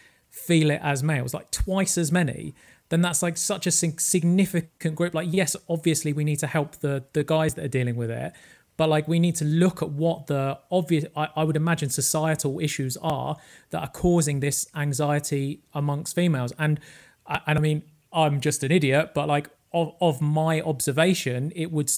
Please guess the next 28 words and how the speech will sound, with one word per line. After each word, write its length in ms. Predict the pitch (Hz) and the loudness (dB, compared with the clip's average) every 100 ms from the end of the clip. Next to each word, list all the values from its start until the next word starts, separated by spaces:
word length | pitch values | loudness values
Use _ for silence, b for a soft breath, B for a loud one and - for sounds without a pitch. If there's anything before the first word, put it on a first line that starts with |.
| - | -2
I 120 | 156 | 0
would 180 | 156 147 | 2 0
think 200 | 160 151 | -2 -4
that 80 | 147 | -4
it 140 | 156 135 | -6 -4
would 140 | 135 | -4
start 500 | - - 160 143 131 _ 170 | -2 -2 -2 -2 -6 _ -2
in 200 | 143 135 | -2 0
school, 580 | - 175 131 117 160 - b b | -2 0 0 0 -6 -10 b b
and 140 | - 151 | -4 -2
it 80 | 147 | -2
would 160 | 139 - | -4 0
be 460 | 151 143 143 143 B B B - | 0 2 0 -2 B B B 0
the, 560 | 143 143 143 143 151 _ _ | 0 2 0 -4 -6 _ _
the 100 | 156 | 0
messages 640 | 147 170 - 156 143 131 | 2 2 0 0 0 -2
that 160 | - 156 | -4 -2
we're, 400 | 139 131 131 123 _ | 0 2 -2 -4 _
that 80 | 156 | -4
we're 320 | 160 143 135 - _ - | 0 0 0 -6 _ -8
conveying 500 | 151 135 151 139 135 | -4 0 0 0 -2
to 180 | 147 | -2
boys 400 | 127 151 139 131 | 0 2 2 0
and 100 | 135 | -2
girls 320 | 127 147 135 - | 0 2 0 -4
that 100 | - | -4
are, 260 | 143 127 - | -2 -2 -6
are 160 | 151 | -8